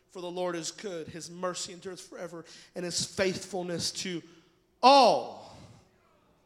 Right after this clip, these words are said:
generations." The people may have forgotten about the Samaritans, but can I just tell you, Jesus didn't forget about the Samaritans. <laughs>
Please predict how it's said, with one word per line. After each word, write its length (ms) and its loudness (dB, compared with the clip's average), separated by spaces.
generations." 960 -18
The 100 6
people 400 6
may 140 2
have 100 -2
forgotten 460 -4
about 260 -2
the 60 -10
Samaritans, 760 -4
but 300 -2
can 140 -6
I 60 -4
just 200 -10
tell 160 -4
you, 120 -8
Jesus 460 -10
didn't 240 -12
forget 300 -12
about 240 -8
the 60 -16
Samaritans. 840 -14
<laughs> 40 -14